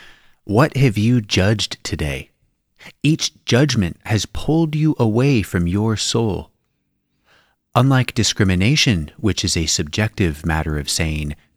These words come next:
'This is mine, but this is not.' A judgment is a matter of this is correct and this is not. To judge yourself for yourself is to do your work.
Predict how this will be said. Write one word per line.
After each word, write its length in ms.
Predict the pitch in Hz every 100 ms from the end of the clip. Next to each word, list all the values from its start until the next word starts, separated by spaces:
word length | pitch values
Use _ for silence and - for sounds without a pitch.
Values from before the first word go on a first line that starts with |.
| _
'This 200 | 76 -
is 120 | 120
mine, 420 | 113 95 90 90 87 _ _ _
but 140 | 82
this 200 | - 85 76
is 140 | 69
not.' 320 | 78 67 - - _ _ _ _ _ _ - -
A 140 | 107 92
judgment 840 | 87 - 127 147 113 85 69 - _
is 140 | - 92
a 80 | 87
matter 360 | 80 80 80
of 360 | 76 71 71 - _ _ _ _ _ -
this 240 | 113 -
is 280 | - 90 76
correct 760 | - - 76 80 101 - - - _ _ _ _
and 160 | 92 80
this 180 | 76 76
is 100 | 73
not. 320 | 67 62 - _ _ _ _ _ _ _ _ _ _ _ _ _ - -
To 100 | 104
judge 280 | 90 165 143
yourself 460 | 117 - 139 123 -
for 300 | - 131 147
yourself 600 | 107 92 - 135 113 -
is 140 | 107 -
to 100 | 95
do 320 | - 120 110
your 320 | 87 82 80
work. 480 | 73 87 85 -